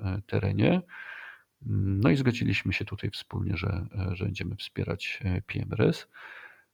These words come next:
E, a dodatkowo, em, co roku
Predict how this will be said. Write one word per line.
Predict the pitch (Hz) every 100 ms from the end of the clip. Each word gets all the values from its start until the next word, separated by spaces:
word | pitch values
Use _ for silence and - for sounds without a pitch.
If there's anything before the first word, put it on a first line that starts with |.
| _
E, | - 101 101
a | - 160
dodatkowo, | 143 139 - 101 98 135 170 151 - 170
em, | 107 101 98 104 104 104 104 104 104 107 104 110 110
co | - 135
roku | 98 - 110 120 127